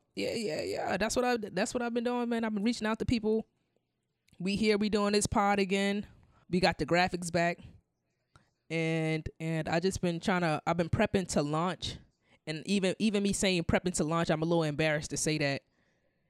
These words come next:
because by the time you hear this episode, we will have already launched. <laughs> And, and for two, <laughs>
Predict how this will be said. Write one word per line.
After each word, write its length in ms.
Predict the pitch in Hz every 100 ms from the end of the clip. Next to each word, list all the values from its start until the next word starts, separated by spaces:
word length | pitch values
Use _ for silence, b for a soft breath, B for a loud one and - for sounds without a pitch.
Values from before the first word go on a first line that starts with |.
| _
because 260 | 165 208 156
by 120 | 165
the 60 |
time 260 | 156 190 170
you 100 | 160
hear 160 | 175 160
this 160 | 160 -
episode, 440 | 170 165 165 147
we 100 | 143
will 120 | 151 151
have 220 | 165 143
already 380 | 151 151 143 143
launched. 520 | 143 147 - - - -
<laughs> 40 | - _ _
And, 380 | 151 165 233 190 - B B 233
and 140 | 175 165
for 100 | 160
two, 420 | - 247 190 170
<laughs> 840 | 147 117 110 240 247 247 226 165